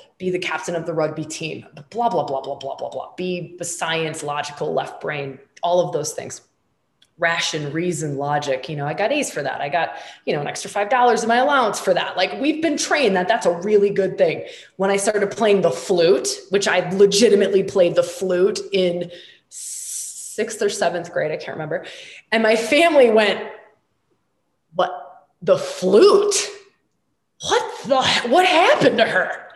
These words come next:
<laughs> So I was like, "Oh, not good." I switched to the trumpet.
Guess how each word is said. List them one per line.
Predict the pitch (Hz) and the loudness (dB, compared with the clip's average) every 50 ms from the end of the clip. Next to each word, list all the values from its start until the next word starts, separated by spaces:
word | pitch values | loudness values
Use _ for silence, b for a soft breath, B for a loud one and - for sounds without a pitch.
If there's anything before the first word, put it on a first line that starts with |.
| B B | B B
<laughs> | B B - - - - 349 | B B -8 -4 -4 -2 -2
So | - - - - 294 269 B B B B B B | 0 0 2 4 4 4 B B B B B B
I | 277 247 | 4 6
was | 254 | 6
like, | 247 202 - - - | 6 4 4 2 2
"Oh, | - 202 359 262 - - - - - - - | 4 4 4 4 2 0 -4 -8 -12 -8 -4
not | 170 165 180 202 - | -2 0 0 2 4
good." | 277 - - - | 4 4 4 4
I | - 233 254 | 2 2 4
switched | - - - - 302 294 330 330 - - - - | 2 0 0 2 4 4 4 4 2 0 0 0
to | 339 262 | 2 2
the | 285 254 | 2 2
trumpet. | - - - - - 254 240 247 254 - - - - - - - - | 0 0 -2 2 4 4 4 4 4 4 2 2 2 -2 -4 -6 -8